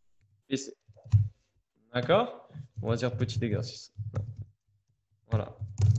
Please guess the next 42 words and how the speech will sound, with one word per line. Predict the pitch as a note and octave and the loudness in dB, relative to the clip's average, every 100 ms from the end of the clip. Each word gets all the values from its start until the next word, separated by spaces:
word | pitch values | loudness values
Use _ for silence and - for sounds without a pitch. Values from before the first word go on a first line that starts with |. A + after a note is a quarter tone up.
| - - - _ _ _ _ _ _ _ _ _ _ _ _ _ | 0 -10 -14 _ _ _ _ _ _ _ _ _ _ _ _ _
Que | G3 | 2
vaut | A3+ E3 | 4 6
B | C#3+ | 4
C ? | - - - _ _ _ _ _ - _ _ _ - - | 2 -10 -18 _ _ _ _ _ -20 _ _ _ -14 0
Alors, | B2+ - - - - | 0 0 -10 -20 -14
que | - | 0
vaut | F#3 F3 | 4 6
B | D3 | 6
C ? | D3 A3+ G4+ - - - | 6 6 6 0 -12 -2
Eh | C#3 | 0
ben, | C3 - - - - - - - - - - - - _ _ D3 | 2 -2 -6 -16 -12 -12 -12 -10 -12 -12 -18 -18 -18 _ _ 4
on | |
va | D3+ | 6
venir | E3 A#3 | 8 8
regarder | F#3 E3+ A3 | 10 10 8
déjà | F3 E3+ G#3+ | 8 8 8
où | F3 | 8
est-ce | F3+ | 4
qu'il | - F#3+ | 4 4
est | |
B | D#3+ D#3+ | 6 4
C. | - - - - | 2 -8 -14 -2
Où | C#3 | 0
est-ce | D#3 | 2
qu'il | F3+ E3+ | 4 6
est | |
B | D#3+ | 6
C ? | E3+ B3 | 6 4
Il | B3 F3+ | 4 6
est | F3+ | 6
ici. | G3 - - - | 4 0 -4 0
Donc | C#3+ C#3+ | 2 4
déjà, | E3 A#3+ | 8 8
je | D#3+ | 6
vais | D#3+ | 2
devoir | F3+ G3+ F3 | 6 8 8
me | D#3 | 8
resservir. | E3+ G#3 G3+ D#3+ F#3 A3+ - _ _ _ _ _ _ _ _ - | 6 6 6 6 4 2 -4 _ _ _ _ _ _ _ _ -10
Je | B2+ | -4
vais | B2+ | 2
devoir | D#3+ D3+ | 4 6
me, | C#3 C#3 | 4 2